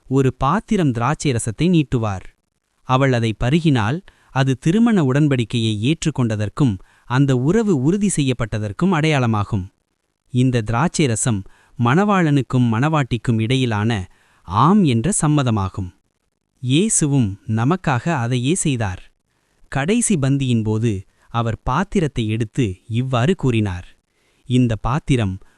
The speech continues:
உங்களுக்காக சிந்தப்படுகிற என்னுடைய இரத்தத்தினால் ஆகிய புதிய உடன்படிக்கையாய் இருக்கிறது." லூக்கா இருபத்தி இரண்டு இருபது. பகுதி இரண்டு. அன்பின் விலை, மீட்பு பொருள். யூத பாரம்பரியத்தில்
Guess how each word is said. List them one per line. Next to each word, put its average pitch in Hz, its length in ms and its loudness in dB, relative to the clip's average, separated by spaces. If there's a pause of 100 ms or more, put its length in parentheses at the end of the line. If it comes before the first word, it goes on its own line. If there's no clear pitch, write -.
(140)
உங்களுக்காக 151 800 2
சிந்தப்படுகிற 123 720 -2 (240)
என்னுடைய 113 500 0
இரத்தத்தினால் 131 600 0
ஆகிய 107 640 -4
புதிய 165 420 0
உடன்படிக்கையாய் 123 800 0
இருக்கிறது." 110 640 -4 (460)
லூக்கா 113 420 -2
இருபத்தி 123 440 -2
இரண்டு 117 420 -2 (100)
இருபது. 120 540 -2 (720)
பகுதி 120 360 -2
இரண்டு. 113 460 -2 (400)
அன்பின் 170 520 4
விலை, 117 460 0 (340)
மீட்பு 135 460 2
பொருள். 98 440 -2 (720)
யூத 214 460 2
பாரம்பரியத்தில் 127 880 0